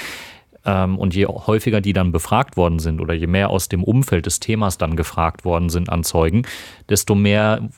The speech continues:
wurde das Ganze aufgeweicht. Und am Ende hatte man eine Masse, wo man dann eben eingestehen musste, „Ja, also aus dem Brei können wir jetzt auch keine eindeutig,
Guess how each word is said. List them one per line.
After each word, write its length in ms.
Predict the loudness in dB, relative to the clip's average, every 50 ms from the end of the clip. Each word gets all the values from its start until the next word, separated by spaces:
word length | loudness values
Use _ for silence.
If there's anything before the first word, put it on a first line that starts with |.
| _ _ _
wurde 240 | -2 0 2 2 2
das 160 | 2 0 0
Ganze 280 | -2 -2 -2 -2 0 2
aufgeweicht. 760 | 2 2 2 2 -2 -2 0 2 0 0 0 -4 -6 -6 -2
Und 400 | 0 2 2 2 0 -2 -2 -2
am 120 | -2 -2
Ende 300 | 0 -2 0 0 0 0
hatte 160 | -2 -2 -2 -2
man 140 | -2 -2
eine 200 | -2 -4 -4 -4
Masse, 420 | -2 -2 -4 -4 -2 -2 -2 -2 -2
wo 80 | -2
man 120 | -4 -2 -2
dann 160 | -2 -4 -2
eben 220 | -2 -4 -4 -2
eingestehen 520 | -4 -2 -2 -2 -4 -4 -4 -4 -2 -2 -2
musste, 280 | -2 -4 -4 -4 -2
„Ja, 160 | 0 0 0 0
also 160 | -2 -4 -4
aus 180 | -4 -4 -4 -2
dem 220 | 0 2 2 2 2
Brei 280 | 2 2 2 0 0
können 200 | 0 0 -2 0
wir 100 | 2 2
jetzt 180 | 0 0 0 0
auch 180 | -2 -2 -2
keine 300 | -4 -4 -4 -4 -4 -2
eindeutig, 640 | -4 -4 -2 -2 -2 -4 -4 -6 -8 -14 -16 -20 -20